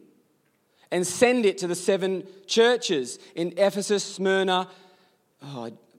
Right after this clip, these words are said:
Per-, Pergamum, Thyatira, Sardis, Philadelphia, and Laodicea." Verse twelve, "I turned around to see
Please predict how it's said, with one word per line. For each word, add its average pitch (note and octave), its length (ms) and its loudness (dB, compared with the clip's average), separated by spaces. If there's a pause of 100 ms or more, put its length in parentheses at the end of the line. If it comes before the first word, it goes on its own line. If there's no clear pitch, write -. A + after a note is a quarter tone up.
(420)
Per-, E3 180 0
Pergamum, F3+ 720 0 (300)
Thyatira, E3+ 840 2
Sardis, E3 560 2
Philadelphia, D#3+ 600 0
and D3 140 -6
Laodicea." D3 640 0 (920)
Verse E3+ 220 -2
twelve, D3+ 340 0 (440)
"I E3 100 2
turned A3+ 420 2
around G#3 340 4
to E3+ 80 -2
see G#3+ 880 0